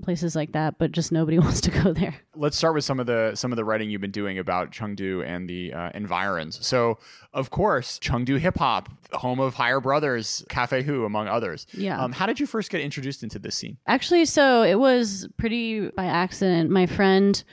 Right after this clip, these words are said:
Speaker 1: uh, I have a British friend who in twenty, fall of twenty sixteen,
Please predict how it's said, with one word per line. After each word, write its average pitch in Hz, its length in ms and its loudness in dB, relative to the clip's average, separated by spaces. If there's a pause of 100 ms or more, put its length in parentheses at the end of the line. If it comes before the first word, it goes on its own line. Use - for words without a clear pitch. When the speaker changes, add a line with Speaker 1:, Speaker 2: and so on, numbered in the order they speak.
(480)
Speaker 1:
uh, - 60 2
I 180 300 6
have 220 200 6
a 226 80 4
British 208 440 4
friend 180 420 4
who 170 580 4
in 175 600 2
twenty, 180 320 4
fall 208 260 6
of 220 80 4
twenty 196 220 4
sixteen, 175 800 2